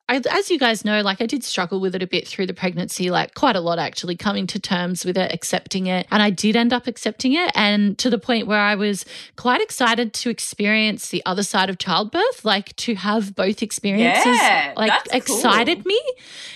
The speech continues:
Speaker 1: Yeah. And so I'm really happy that I've had the experience, um, just 'cause, you know, it's good to experience <laughs> different things in life.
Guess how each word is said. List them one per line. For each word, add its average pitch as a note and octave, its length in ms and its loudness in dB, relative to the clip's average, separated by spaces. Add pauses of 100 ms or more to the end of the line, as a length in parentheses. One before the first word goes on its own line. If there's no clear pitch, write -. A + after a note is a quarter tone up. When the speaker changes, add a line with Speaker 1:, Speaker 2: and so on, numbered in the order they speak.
(100)
Speaker 1:
Yeah. C#4 460 2 (360)
And C4+ 180 2
so C4 480 2
I'm C4+ 360 0
really F#4 340 4
happy B3+ 240 -2
that G3+ 160 0
I've G3 100 -4
had G#3 160 -2
the G#3+ 120 -4
experience, - 840 -6
um, G3 260 0
just G3+ 240 -6
'cause, - 300 -6
you F#3+ 40 -2
know, F3 320 -4 (140)
it's G3 160 -6
good E3+ 300 -6
to - 140 -2
experience G3+ 580 2
<laughs> - 40 0
different A#3+ 220 -4
things G#3+ 220 -2
in F#3+ 100 -4
life. A3 380 0